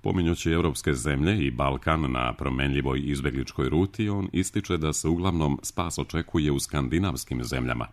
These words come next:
i zapisuje: "Teška lekcija za izbeglice je to što nema Norveške, čak ni u Norveškoj." Očito u konkretnoj društvenoj i životnoj stvarnosti,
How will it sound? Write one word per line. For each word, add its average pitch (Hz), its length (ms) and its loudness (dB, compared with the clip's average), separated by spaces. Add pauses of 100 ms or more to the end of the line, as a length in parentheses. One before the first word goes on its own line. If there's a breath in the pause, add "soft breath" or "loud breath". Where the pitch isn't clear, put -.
(540)
i 78 100 2
zapisuje: - 640 -4 (880 soft breath)
"Teška 71 400 2
lekcija 71 480 0
za 65 160 0
izbeglice 69 600 0
je 71 140 0
to 78 260 0
što 71 400 -2 (180)
nema 71 420 0
Norveške, 73 680 0 (440)
čak - 300 -2 (240)
ni 73 180 2
u 69 60 2
Norveškoj." 65 640 -4 (1600 loud breath)
Očito 107 320 2
u 98 40 6
konkretnoj 98 500 2
društvenoj 76 500 4
i 64 40 2
životnoj 71 440 0
stvarnosti, 76 840 0